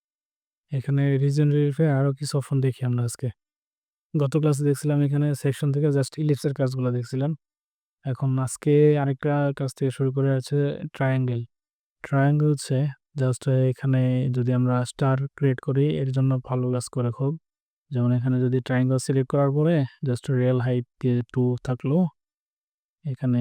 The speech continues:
ক্লিক করি, just এখানে একটা ট্রায়াঙ্গেল হইছে। কিন্তু সমস্যা হচ্ছে ট্রায়াঙ্গেলটা এখানে এই পর্যন্ত আছে, ঠিক আছে, এখান দিয়ে যা একটা, মানে, কার্ভ শেপ ধরছে। এটা তো আসলে স্টারের ক্ষেত্রে যায় না।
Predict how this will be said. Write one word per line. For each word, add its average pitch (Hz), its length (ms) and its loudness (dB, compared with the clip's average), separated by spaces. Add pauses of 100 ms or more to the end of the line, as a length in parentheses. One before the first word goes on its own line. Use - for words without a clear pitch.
(140)
ক্লিক 127 200 -2 (100)
করি, 143 180 2 (1040)
just 131 200 -6 (100)
এখানে 135 260 -2
একটা 135 180 -2 (340)
ট্রায়াঙ্গেল 135 540 2
হইছে। 117 240 -6 (840)
কিন্তু 131 260 -2
সমস্যা 151 360 2
হচ্ছে 135 240 -2 (320)
ট্রায়াঙ্গেলটা 135 580 2
এখানে 139 240 0 (240)
এই 139 100 2
পর্যন্ত 151 260 4
আছে, 143 160 -2 (100)
ঠিক 151 200 2
আছে, 139 160 -2 (100)
এখান 143 180 2
দিয়ে 135 220 2
যা 135 60 2 (140)
একটা, 131 220 -2 (580)
মানে, 120 300 0 (160)
কার্ভ 131 240 -2 (160)
শেপ 139 220 2 (320)
ধরছে। 117 340 -6 (320)
এটা 131 240 -2
তো 135 120 0 (520)
আসলে 127 320 -4
স্টারের 131 380 0
ক্ষেত্রে 135 280 -2 (120)
যায় 120 180 0
না। 127 80 -2